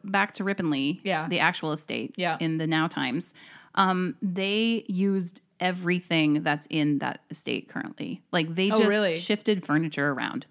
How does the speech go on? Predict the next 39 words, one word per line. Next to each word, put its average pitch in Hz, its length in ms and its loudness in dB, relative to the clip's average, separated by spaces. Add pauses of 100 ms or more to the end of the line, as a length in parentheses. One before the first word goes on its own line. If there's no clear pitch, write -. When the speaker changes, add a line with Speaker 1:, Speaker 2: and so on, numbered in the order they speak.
Speaker 1:
That 170 180 4
is 156 120 -2
all. - 220 -4
It - 100 -2
is 175 100 0
all 170 200 2
there. 147 320 -2 (340)
I 175 120 -2
could 175 220 0
Speaker 2:
Wow. 147 140 -8
Speaker 1:
identify, 180 840 2 (300)
yeah, 247 220 2
the - 120 -6
piano's 170 440 2
there 233 420 2 (240)
in 170 280 0
the 170 40 -2
same 160 200 0
spot. 156 420 -2 (380)
Um, 170 500 2
the 180 140 0
room 190 380 2
that 170 140 0
is 160 160 0
Doctor 170 300 -2
Samuel's 170 480 0
office 202 460 -2
is, 170 260 -4
like, 139 320 -4 (240)
a 190 80 2
den, 170 520 2
and 170 260 0
they 175 80 2
have 160 160 -2
a 160 40 -2
Monopoly 160 540 0
board 190 500 0 (240)
set 202 280 0
up 208 260 0